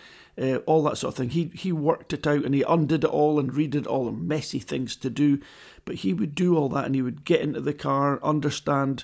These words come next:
look at, go and look at the car, ask for certain spares packs to be made, uh, array his toolbox. Yeah, he was a detail man, but that would be the only comparison I could make. No other drivers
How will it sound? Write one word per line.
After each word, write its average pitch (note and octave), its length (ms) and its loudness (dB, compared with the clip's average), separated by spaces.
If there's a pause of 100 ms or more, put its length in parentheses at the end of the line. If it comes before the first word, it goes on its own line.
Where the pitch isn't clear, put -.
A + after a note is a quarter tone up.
(540)
look F3 260 4
at, - 200 -8
go F3 160 6
and D#3+ 120 4
look D#3 140 2
at C3+ 80 -4
the C3 80 -2
car, D3 340 2
ask D3+ 280 0
for D3+ 120 -4
certain D3 320 0
spares - 440 -2
packs - 380 -8
to C#3+ 100 -8
be C#3+ 120 0
made, C#3 440 0 (760)
uh, B2+ 320 -4
array D3+ 360 4
his C#3+ 200 2
toolbox. C#3+ 600 0
Yeah, C#3 80 0
he F#3 120 2
was D#3+ 120 0
a D3 40 0
detail A#2+ 480 -4
man, B2+ 340 -6
but - 140 -14
that D3 160 -4
would B2+ 140 -8
be D#3+ 100 -2
the A2+ 120 -4
only C3+ 180 -4
comparison B2+ 640 -10
I C3 60 -8
could - 180 -10
make. - 160 -4
No E3+ 160 4
other B2+ 180 -2
drivers B2 540 -8